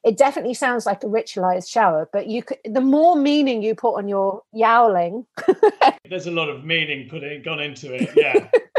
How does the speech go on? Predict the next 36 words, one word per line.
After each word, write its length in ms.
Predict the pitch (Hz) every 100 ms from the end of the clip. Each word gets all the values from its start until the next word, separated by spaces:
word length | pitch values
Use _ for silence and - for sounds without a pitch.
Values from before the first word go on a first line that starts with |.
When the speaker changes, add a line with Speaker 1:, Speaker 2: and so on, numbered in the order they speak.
| - - - _ - 466
Speaker 1:
So, 280 | - 330 302 - _ -
yes, 280 | 233 - - -
but 180 | 285 202
that's 300 | 302 262 277
where 180 | 294
the 80 | 285
difference 460 | - 262 262 185 -
is. 180 | 180 165
It's 180 | 220
like 140 | 277 -
the 80 | 226
difference 380 | 285 311 262
between 420 | 277 - 233 220 196
wine 340 | 233 262 247
o'clock, 560 | 226 - 196 269 - - _
which 240 | 226 220
a 60 | 233
lot 180 | 247 233
of 100 | -
people 300 | 240 220 208
think 280 | 208 208 -
of 100 | 175
as 140 | 185
a 60 | 180
ritual, 320 | 175 - 214
like, 120 | 214 -
end 160 | 240
of 40 | 202
the 60 |
day, 260 | 190 190 196
crack 280 | 214 208 208
open 260 | 175 170
the 60 | 175
bottle 220 | 170 160
of 40 | 185
wine, 220 | 190